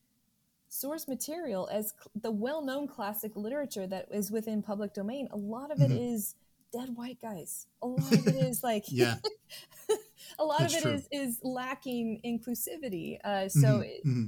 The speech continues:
Speaker 1: for that, it's like, how can I add inclusivity in here as well? Uh, so, you know, one of the things we decided to do was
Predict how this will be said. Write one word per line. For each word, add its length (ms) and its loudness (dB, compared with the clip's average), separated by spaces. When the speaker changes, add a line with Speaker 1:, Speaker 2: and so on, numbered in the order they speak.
Speaker 1:
for 140 -2
that, 280 -2
it's 140 -2
like, 160 -4
how 260 -8
can 220 -6
I 220 -2
add 260 -4
inclusivity 720 -4
in 80 -4
here 220 -8
as 160 -8
well? 500 -6
Uh, 200 -2
so, 500 0
you 80 -4
know, 80 -2
one 160 -2
of 80 -4
the 40 -10
things 220 -2
we 120 -2
decided 500 -2
to 140 -4
do 460 -4
was 540 -4